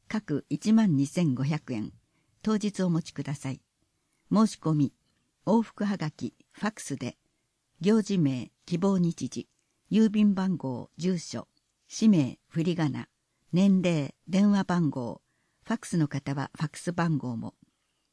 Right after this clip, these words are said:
往復はがきの方は返信用の宛先を書いて、各開校日の三日前必着で、大友和夫。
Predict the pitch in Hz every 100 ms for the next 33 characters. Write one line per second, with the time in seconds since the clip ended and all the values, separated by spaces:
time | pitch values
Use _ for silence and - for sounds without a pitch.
0 | _ - 214 214 - 240 202 165 143 131
1 | 139 135 127 - 156 214 196 190 190 185
2 | 160 165 170 175 - 160 - 139 - 127
3 | - _ _ _ _ _ _ _ _ -
4 | 233 - 160 - 196 - 196 165 143 143
5 | - 165 - 220 214 196 104 - - -
6 | 185 160 147 - _ _ _ - 220 -
7 | 202 190 160 160 147 131